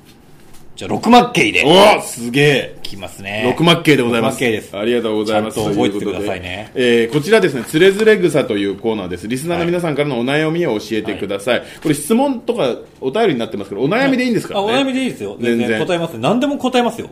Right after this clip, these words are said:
Speaker 2: トム・ハーディに長山と。
Speaker 1: な、ね、トム・ハーディ。
Speaker 2: シーブイ長山森。
Speaker 1: はい。
Speaker 2: あ、いいですね。
Speaker 1: いいですね。いつか柔術でもか-、倒してやろうと思ってますから。
Speaker 2: 絶対負ける。<laughs> 強えよ、あいつ。目がやべえもん。
Speaker 1: うん。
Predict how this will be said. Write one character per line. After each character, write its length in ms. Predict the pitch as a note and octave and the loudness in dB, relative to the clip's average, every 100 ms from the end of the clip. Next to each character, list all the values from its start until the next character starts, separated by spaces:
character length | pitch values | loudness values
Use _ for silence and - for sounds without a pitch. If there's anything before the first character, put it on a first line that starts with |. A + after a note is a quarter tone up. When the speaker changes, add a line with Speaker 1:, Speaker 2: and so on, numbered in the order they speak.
| - | -10
Speaker 2:
ト 120 | - | -2
ム・ 120 | D#3+ F3 | 0 2
ハ 220 | G3 F3+ | 4 4
ー 40 | |
デ 80 | C3+ | 4
ィ 80 | A#2 | 2
に 160 | A#2 | 0
長 180 | G#2 G2+ G#2 | -2 -2 -4
山 240 | G#2 A2+ | -4 -8
と。 120 | B2+ | -6
Speaker 1:
な、 340 | A#2+ A#2 A2+ - | -4 -2 -4 -10
ね、 200 | C3 C3 | -8 -8
ト 100 | A#2+ | -6
ム・ 100 | A#2 | -8
ハ 180 | A2 G#2 | -4 -4
ー 20 | |
デ 80 | F#2 | -4
ィ。 100 | E2+ | -12
Speaker 2:
シ 260 | - - C3 | -8 0 2
ー 40 | |
ブ 80 | B2 | 2
イ 60 | G#2 | 0
長 200 | A2 A2 | 0 0
山 220 | A2 G#2+ | 0 -2
森。 200 | G2+ G2+ | -4 -2
Speaker 1:
は 100 | G2 | -2
い。 20 | |
Speaker 2:
あ、 40 | |
い 20 | G2 | -4
い 20 | |
で 80 | E2+ | -6
す 80 | |
ね。 180 | G2+ G#2+ - | -8 -8 -10
Speaker 1:
い 60 | |
い 20 | |
で 40 | F#2+ | -16
す 100 | - | -14
ね。 100 | F2 - - | -14 -14 -6
い 80 | C#3 | -6
つ 100 | C#3+ | -4
か 300 | A#2+ F#2 F2+ | -2 -2 -4
柔 240 | A2+ C3 A#2+ | -6 -2 -2
術 240 | A#2+ B2 | -4 -2
で 80 | C3 | -4
も 80 | G#2+ | -4
か-、 180 | - - | -10 -12
倒 160 | G#2+ A2 | -6 -6
し 40 | - | -4
て 60 | |
や 60 | F#2 | -8
ろ 60 | |
う 20 | F2+ | -8
と 60 | |
思 80 | D#2+ | -14
っ 20 | |
て 80 | - | -20
ま 60 | - | -20
す 60 | - | -20
か 40 | |
ら。 60 | - - - - - - - - | -20 -20 -20 -20 -20 -20 -20 -20
Speaker 2:
絶 160 | - F2+ - | -20 -20 -18
対 120 | G#2+ | -16
負 180 | A2 G#2 | -14 -14
け 100 | G#2 | -10
る。 120 | G2 F#2 - - - - | -10 -10 -14 -16 -18 -18
<laughs> 560 | - - - G#2+ - - | -14 -14 -14 -18 -16 -14
強 140 | A2+ C#3 | -8 -4
え 120 | A#2 | -4
よ、 80 | E2+ | -6
あ 60 | E2+ | -10
い 200 | D#2+ - | -10 -10
つ。 80 | - - - - - - - | -10 -12 -16 -18 -20 -20 -8
目 120 | B2 | -2
が 80 | D3 | -2
や 160 | F2 E2+ | -2 -4
べ 100 | A#2+ | -4
え 60 | G2 | -4
も 80 | D#2+ | -6
ん。 0 | |
Speaker 1:
う 40 | G2+ | -12
ん。 20 | F2 | -14